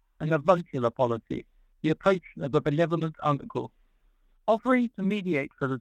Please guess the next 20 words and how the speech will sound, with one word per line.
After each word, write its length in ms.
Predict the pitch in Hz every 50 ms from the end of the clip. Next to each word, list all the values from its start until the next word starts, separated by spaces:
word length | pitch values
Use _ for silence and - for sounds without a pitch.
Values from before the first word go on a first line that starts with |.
| -
Qing 300 | - 143 120 117 139 135 - _ _ _ _ _ _ _
with 120 | 151 143
the 120 | - 156 151
two 220 | - - 196 196
Western 400 | 175 160 151 - _ - 127 131
powers, 340 | - 143 131 139 160 180 180 - _ _ _ _ _ _ _ _ _ _ - - _ _ _
and 100 | 196 180
even 300 | 214 214 220 226 247 220
drawing 320 | 208 214 196 180 175 170 170
up 160 | 160 160 - _
to 60 | 147
their 160 | 139 156 151 151
benefit 440 | 165 180 170 147 - - 131 - _ _ _ _ _ _
a 40 | 160 - _
curiously 500 | 185 202 220 214 220 214 - - 180 170
modern-sounding 800 | 151 170 180 180 - 175 160 - - 151 143 139 135 139 139 120
package 380 | - 160 156 - - 131 123 - -
of 80 | 123
military 460 | 139 156 151 156 143 - - 131 151
aid, 320 | - 170 156 135 123 -